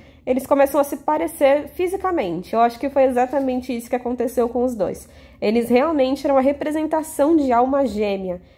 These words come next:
Parecia realmente como se fosse apenas uma pessoa. E aí você consegue perceber a diferença de traços e pinceladas quando Bella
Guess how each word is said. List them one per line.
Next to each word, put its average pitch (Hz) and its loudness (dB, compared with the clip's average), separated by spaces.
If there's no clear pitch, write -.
Parecia 226 2
realmente 240 0
como 247 -2
se 247 -4
fosse 247 -2
apenas 240 0
uma 254 0
pessoa. 190 -2
E 269 2
aí 285 2
você 285 -2
consegue 285 0
perceber 262 2
a 262 4
diferença 269 0
de 247 -4
traços 254 -2
e 247 -16
pinceladas 254 0
quando 254 -2
Bella 226 2